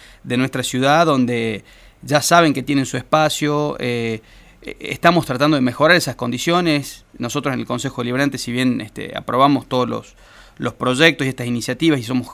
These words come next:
generadores por ahí de estas iniciativas que después el intendente termina, este, llevando adelante con su equipo de trabajo,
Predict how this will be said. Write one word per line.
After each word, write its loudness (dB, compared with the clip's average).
generadores 4
por -4
ahí 0
de 0
estas -4
iniciativas 0
que -8
después -4
el -4
intendente 0
termina, 4
este, -4
llevando 2
adelante 2
con -4
su -6
equipo -2
de 0
trabajo, 4